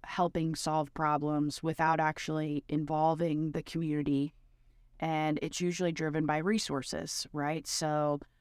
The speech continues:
an organization, you know, like ours in the past and like, you know, several others have meant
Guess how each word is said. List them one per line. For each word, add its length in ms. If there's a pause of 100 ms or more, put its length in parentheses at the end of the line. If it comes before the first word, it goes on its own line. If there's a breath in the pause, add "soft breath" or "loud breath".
(140 soft breath)
an 100
organization, 1200
you 140
know, 140
like 280
ours 340
in 100
the 80
past 520
and 200
like, 360 (360)
you 120
know, 240 (380)
several 440
others 460 (180)
have 380
meant 520